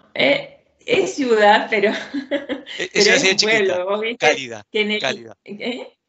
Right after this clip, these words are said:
Speaker 1: En el
Speaker 2: Es
Speaker 1: interior es como que <laughs>
Speaker 2: No, y
Speaker 1: nos
Speaker 2: aparte yo me
Speaker 1: conocemos
Speaker 2: imagino
Speaker 1: todos. <laughs>
Speaker 2: Por supuesto, y aparte me imagino que, que tu emprendimiento ahí también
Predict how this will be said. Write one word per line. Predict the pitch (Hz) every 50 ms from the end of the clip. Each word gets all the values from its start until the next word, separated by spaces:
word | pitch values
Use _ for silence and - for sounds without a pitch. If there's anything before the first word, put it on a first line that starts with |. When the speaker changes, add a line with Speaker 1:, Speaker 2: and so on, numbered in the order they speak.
| _ _
Speaker 1:
En | _ 240 226 208
el | 208 208 208 208 214
Speaker 2:
Es | 214 214 208 214
Speaker 1:
interior | 202 202 202 214 220 233 254
es | 254 254 247 -
como | 202 185 180 180
que | 180 185 175 175 175 175 - _ _ _
<laughs> | 254 254 - 226 208 208 - - _ _ _ _ _ _ _ _ _
Speaker 2:
No, | 156 180 196
y | 180
Speaker 1:
nos |
Speaker 2:
aparte | 160 202 208 202 214 220
yo | 214 202
me | 214 220
Speaker 1:
conocemos | 226
Speaker 2:
imagino | - 254 247 254 262 262 247 254
Speaker 1:
todos. | - 240 226 220 214 202 190 190 - - _ _ _ _ _ _
<laughs> | _ 269 269 - - -
Speaker 2:
Por | _ 135 135 -
supuesto, | - 139 _ 160 165 160 147 - 131
y | 123 123
aparte | 131 127 165 180 196 196
me | 175
imagino | 165 151 143 135 - 180 196 -
que, | 127 135 123
que | - _ 143 131
tu | - 131
emprendimiento | 123 123 127 131 131 131 135 151 175 160 143
ahí | 143 170
también | - 156 127 127 143 185 202 202